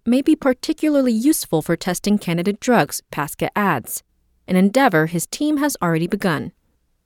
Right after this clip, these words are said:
Other future experiments might introduce assembloids, human organoid models that can contain multiple different types of brain cells,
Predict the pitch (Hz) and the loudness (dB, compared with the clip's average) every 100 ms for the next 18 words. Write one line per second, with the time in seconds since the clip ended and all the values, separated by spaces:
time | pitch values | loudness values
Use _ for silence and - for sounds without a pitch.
0 | _ _ _ _ _ - 285 339 - 233 | _ _ _ _ _ 0 2 4 2 0
1 | - 165 - - 262 233 160 151 - - | 2 0 0 -2 2 2 2 -2 -4 0
2 | 254 311 294 294 233 202 - - 214 - | 0 0 -4 -2 0 0 -2 -6 -4 2
3 | 247 190 160 - - - _ _ _ - | 2 2 -2 -4 -10 -12 _ _ _ 0
4 | 294 277 - 269 262 185 160 165 156 160 | 4 4 4 4 4 2 0 -2 -2 -2
5 | 185 - 196 - 208 220 214 - 277 285 | -4 -2 -2 0 -2 0 -2 0 0 2
6 | 277 202 196 214 214 196 165 180 - 151 | 2 2 2 0 -2 -2 -2 -4 -4 -8
7 | - 165 - 202 208 160 139 - | -6 -6 -2 0 0 -2 -4 -6